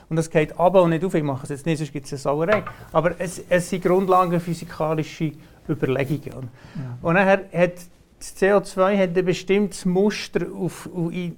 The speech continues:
Speaker 1: in der Art, wie es das Klima beeinflusst. Also es wird zum Beispiel am Boden wärmer, aber oben in der Stratosphäre wird es kälter. Und das Muster ist ganz speziell und es ist anders, als wenn die Sonne verantwortlich wäre. Dann würde es nämlich anders aussehen.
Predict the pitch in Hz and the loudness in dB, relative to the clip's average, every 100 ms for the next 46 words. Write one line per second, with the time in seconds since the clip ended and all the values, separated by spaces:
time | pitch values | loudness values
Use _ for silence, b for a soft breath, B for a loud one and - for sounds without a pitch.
0 | - 165 170 156 - 156 165 196 - 170 | -14 -6 -4 -4 -6 0 6 6 4 -2
1 | 170 - - - 165 175 175 165 156 185 | -2 -4 -14 -6 -2 2 2 2 -2 -2
2 | 185 190 131 - - 127 135 147 160 160 | 0 2 2 0 -8 -6 -6 -4 -4 -4
3 | 160 - 160 143 139 160 175 143 156 208 | -8 -6 -8 -6 0 0 2 2 2 0
4 | 233 202 165 160 196 190 - - 175 190 | 0 0 0 0 2 0 -2 -2 -2 0
5 | 175 - 160 170 170 156 - - 175 208 | -6 -4 -2 -2 -2 -2 -4 -2 0 0
6 | - 143 B B B B 151 190 190 190 | -4 -10 B B B B 0 0 2 2
7 | 226 - 190 170 - - 180 202 208 - | 2 0 -6 -6 -10 -4 -2 0 -2 0
8 | 175 - - 190 196 160 156 160 156 180 | -2 0 0 2 2 -2 -2 -2 0 0
9 | 202 185 180 165 165 160 - 170 185 170 | 2 0 2 0 0 -2 -2 -4 -2 -2
10 | 175 170 165 170 170 170 185 143 151 156 | -2 -2 -2 -2 -2 0 2 2 0 -2
11 | 151 151 151 139 151 160 160 165 151 - | -2 0 0 0 -4 -6 -6 -8 -8 -10
12 | 117 | -12